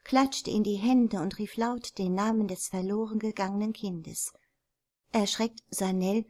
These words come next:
die es nicht wagte, der Mutter zu folgen, ihr nach. Sie brach in Tränen aus, und ihre Geschwister stimmten in ihr Wehklagen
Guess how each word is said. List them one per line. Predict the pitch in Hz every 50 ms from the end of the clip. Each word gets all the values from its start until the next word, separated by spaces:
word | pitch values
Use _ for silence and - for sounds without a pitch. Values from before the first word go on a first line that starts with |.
| _ _ _ _ _ - -
die | 226 226
es | 233 220 -
nicht | 240 254 269 262 -
wagte, | - 220 233 247 233 - - 226
der | 208 185
Mutter | 185 202 233 233 226 196
zu | - - -
folgen, | - - - 196 202 214 214 - 214
ihr | 214 - - 220
nach. | 208 208 196 175 170 170 170 - - _ _ _ _ _ _ _ _ _ _ -
Sie | - - 190
brach | - 208 180 180 180 -
in | 190 196 -
Tränen | - - - 214 190 180 170 170 170 -
aus, | - 175 175 175 - - - _ _ _ _ _ _ _ -
und | - 226 220
ihre | 226 226 214 233
Geschwister | - 220 - - - 233 233 - - - 208 202
stimmten | 196 - - - 240 240 254 247 - 226 202 214
in | - - 196
ihr | 185 180 180 -
Wehklagen | - 202 214 226 214 - - - 196 190 185 180 180 196 190